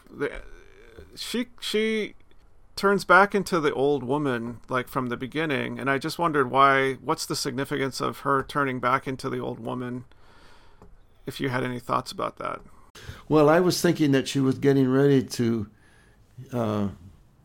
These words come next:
Speaker 2: meet her next victim.
Speaker 1: Oh, okay.
Speaker 2: So there'd be another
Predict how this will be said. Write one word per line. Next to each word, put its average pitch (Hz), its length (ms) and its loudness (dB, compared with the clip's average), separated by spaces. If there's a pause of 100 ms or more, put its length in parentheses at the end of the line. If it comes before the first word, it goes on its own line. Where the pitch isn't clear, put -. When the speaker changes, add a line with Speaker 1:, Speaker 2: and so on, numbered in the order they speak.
(160)
Speaker 2:
meet 135 260 8
her 117 160 2
next 123 300 0
victim. 104 520 -2 (580)
Speaker 1:
Oh, 160 500 0
okay. 117 360 -6
Speaker 2:
So 135 220 2
there'd 117 200 4
be 131 140 8
another 120 500 4